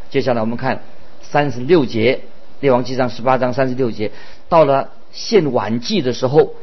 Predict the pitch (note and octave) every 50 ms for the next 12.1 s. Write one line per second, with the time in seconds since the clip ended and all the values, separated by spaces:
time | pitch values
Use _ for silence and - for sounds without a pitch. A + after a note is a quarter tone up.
0 | - - - - - - - - - - - - - - F3+ F3+ E3+ C#3 C#3 D#3+
1 | D#3+ D#3 C3+ A#2 A#2+ C3+ C#3+ B2+ A#2+ G2+ E2+ E2 - - - - - - - -
2 | - - - - - - - - - - - - - - - A2+ C3 C#3+ B2+ F2+
3 | F2+ G#2 A2 - - - - B2+ B2+ B2+ B2+ C3 B2+ A#2 - - - - - -
4 | - - - - - - - - A2 B2 C#3 C#3+ D3+ D3+ D3 D3 C#3+ C3+ B2 A#2
5 | A2 G2 G2 - - - - - - A#2+ A#2 A#2 - D#3 C#3+ C#3 C#3+ D3 D3 C3+
6 | - - - - - B2+ C3 A#2 D3+ E3+ D3+ D#3 D3 C3 C3+ A#2+ - A#2 A2+ B2
7 | A#2+ A2 G2 F2+ - - - - - - - - - - - - - - - -
8 | - - B2+ C#3+ E3 E3 D#3+ C#3 A#2+ A#2 A#2+ A#2 A#2 A2+ G#2 F#2 - - - -
9 | - - - - - - - - - - D3 E3+ F3 D#3+ C#3 A#2+ G#2+ - E3 E3
10 | E3 E3 D#3 D#3 C#3 A2+ - - - G#2 A2+ A#2+ A#2+ B2 - - D3 C3+ D3+ B2+
11 | G#2+ - - - - - - - C3 C#3 C3+ C3+ C3 - - - A3 G3 D#3+ C3+
12 | -